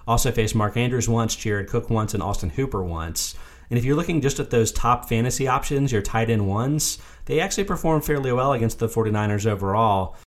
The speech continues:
Andrews had three catches, fifty yards and a touchdown. Jared Cook had two catches, sixty-four yards and two touchdowns before getting knocked out, still fairly early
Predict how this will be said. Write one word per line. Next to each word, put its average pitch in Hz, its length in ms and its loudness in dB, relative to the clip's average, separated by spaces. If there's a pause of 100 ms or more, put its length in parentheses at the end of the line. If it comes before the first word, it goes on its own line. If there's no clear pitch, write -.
(280)
Andrews 127 400 0
had 117 260 2
three 131 160 0
catches, 120 400 -2
fifty 120 220 -4
yards 113 260 2
and 117 60 2
a 110 80 -2
touchdown. 113 640 0 (240)
Jared 117 280 2
Cook 120 180 0
had 101 160 -2
two 120 160 -2
catches, 113 360 -2
sixty-four 110 460 -2
yards 107 260 0
and 95 120 0
two 123 120 -2
touchdowns 117 640 0
before 101 320 -4
getting 98 240 0
knocked 98 280 0
out, 101 320 0
still 110 240 0
fairly 101 340 -2
early 107 480 -2